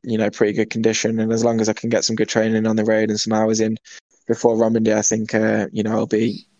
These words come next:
probably at the same condition that I have been this last few months.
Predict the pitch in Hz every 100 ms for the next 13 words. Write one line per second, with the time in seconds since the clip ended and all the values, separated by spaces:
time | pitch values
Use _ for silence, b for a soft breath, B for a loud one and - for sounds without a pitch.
0 | _ _ - 120 110 107 110 101 110 110
1 | 107 110 - 110 110 - 110 101 110 107
2 | - 107 110 104 _ _ _ - 110 104
3 | 107 - 107 110 113 120 -